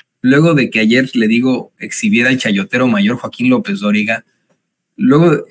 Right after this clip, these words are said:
porque este tipo hizo un comentario transfóbico, López Dóriga, luego de que saludara de beso a la legisladora y mujer trans.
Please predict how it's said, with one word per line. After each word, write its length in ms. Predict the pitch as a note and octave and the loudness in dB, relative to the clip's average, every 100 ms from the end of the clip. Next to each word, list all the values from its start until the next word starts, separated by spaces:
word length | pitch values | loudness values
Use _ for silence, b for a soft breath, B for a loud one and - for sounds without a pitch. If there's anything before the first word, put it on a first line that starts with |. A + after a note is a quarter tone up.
| _ | _
porque 240 | - C3 E3+ | -4 -2 -2
este 220 | D#3+ E3 | -2 0
tipo 340 | F3+ D#3+ D3+ | 0 2 2
hizo 200 | C#3+ C#3 | 2 2
un 60 | D#3 | 2
comentario 560 | C#3 G#2+ G#2 B2 C3+ | 2 0 -2 -2 0
transfóbico, 640 | C3 C3+ C3 A3+ F3+ - G2+ | 0 -2 0 2 2 0 -2
López 280 | G2+ G#2 C3 | 0 0 0
Dóriga, 460 | F3+ D3 C#3+ F3+ _ _ _ _ _ _ _ _ | 0 0 0 -4 _ _ _ _ _ _ _ _
luego 220 | - C3 C3+ | -2 2 2
de 120 | C3 | 0
que 100 | B2+ | -2
saludara 420 | A#2+ A2+ A2+ C3+ | -2 0 0 0
de 100 | A2+ | -2
beso 220 | G#2+ A2+ | -2 0
a 40 | C3 | 0
la 80 | |
legisladora 600 | G#2 G2+ A2+ G2+ G2 G#2 A#2 | 0 -2 -2 -2 -2 -2 -2
y 40 | |
mujer 320 | G#2 - G#2 | -4 -4 -6
trans. 500 | D3 F3 D#3 - - | -2 -2 -2 -4 -8